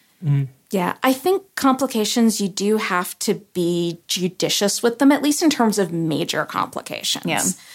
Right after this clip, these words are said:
Speaker 2: Um, if you look at, um,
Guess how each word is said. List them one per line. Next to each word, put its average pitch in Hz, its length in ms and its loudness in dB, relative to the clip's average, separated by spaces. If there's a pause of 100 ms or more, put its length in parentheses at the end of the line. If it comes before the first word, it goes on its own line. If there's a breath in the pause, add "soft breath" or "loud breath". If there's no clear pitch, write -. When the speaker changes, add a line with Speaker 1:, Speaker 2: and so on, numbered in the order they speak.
(360 loud breath)
Speaker 2:
Um, 170 720 0 (160)
if 185 200 -2
you 190 180 0
look 190 480 0 (140)
at, 175 640 0 (120)
um, 165 600 -2